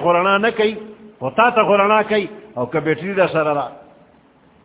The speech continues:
یا نور څه بل څه انتظام در رڼا در سره دی، بلب در سره دی، نو هغه لرې پورې هم رڼا رسوي.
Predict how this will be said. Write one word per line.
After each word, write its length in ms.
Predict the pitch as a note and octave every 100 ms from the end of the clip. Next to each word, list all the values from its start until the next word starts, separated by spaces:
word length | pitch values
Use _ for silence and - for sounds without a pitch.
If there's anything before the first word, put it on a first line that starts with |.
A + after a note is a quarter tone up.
| -
یا 140 | C#3+
نور 300 | D#3+ G#3 G3+
څه 100 | F3
بل 260 | E3+ G3 F3+
څه 80 | F3+
انتظام 580 | F#3 F3 F3+ F3+ F3
در 100 | E3+
رڼا 260 | E3 E3 E3
در 80 | D#3
سره 260 | D3+ D3 C#3+
دی، 120 | C3 - - - A2+
بلب 300 | F#3+ A#3 A3+
در 120 | G#3
سره 280 | G3+ F3+ F3+
دی، 160 | F3 C#3 - - -
نو 120 | C3+
هغه 280 | D3+ D#3+ C3 -
لرې 240 | D3 D3+ E3+
پورې 180 | G3+ G3
هم 120 | G3
رڼا 260 | F#3 F3 E3+ E3
رسوي. 280 | C#3+ D3+